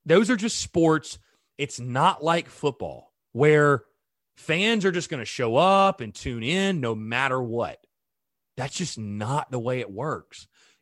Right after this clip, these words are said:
You have got to put a product out there. You have to.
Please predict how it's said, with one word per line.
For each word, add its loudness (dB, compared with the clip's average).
You -2
have -2
got 4
to -6
put -6
a -2
product -4
out -2
there. -14
You -4
have -4
to. -8